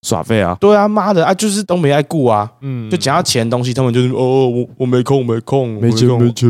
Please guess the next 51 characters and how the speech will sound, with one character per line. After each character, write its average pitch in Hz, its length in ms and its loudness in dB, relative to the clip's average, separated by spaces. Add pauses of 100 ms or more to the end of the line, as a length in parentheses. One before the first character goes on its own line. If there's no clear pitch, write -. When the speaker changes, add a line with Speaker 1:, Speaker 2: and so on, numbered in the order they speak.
Speaker 1:
没 113 60 -4
钱。” 113 100 2
Speaker 2:
啊， 151 40 2
我 143 120 4
被 151 80 4
探 143 240 -2
级 110 280 -4
啊， 113 200 -2 (100)
我 107 300 -4
这 104 100 -4
样。 98 100 -6 (260)
Speaker 3:
哦。 101 420 -6
Speaker 2:
然 104 80 2
后 110 40 -2
就 101 60 -2
觉 110 80 0
得 107 40 4
很 104 100 -2
北 98 180 -2
蓝。 76 180 -8
Speaker 1:
说 - 220 0
到 170 60 2
这 165 100 2
个， 123 60 6
我 107 240 4 (260)
记 - 140 -6
得 107 80 0
一 98 80 2
个 101 80 0
小 - 220 -4
插 90 280 -6
曲。 - 300 -12
Speaker 2:
啊。 101 360 0 (100)
Speaker 1:
有 113 80 2
一 117 40 4
次 127 100 0
我 117 80 4
去 117 120 2
前 90 200 -4
妻 92 200 -8
家 82 240 -6
玩， 87 280 -6 (160)
好 - 140 -10
像， 101 180 -2
好 101 240 -2
像 117 80 -2
两 107 140 -2
三 110 180 -4
年 92 220 -4
前 - 200 -10
吧。 - 140 -8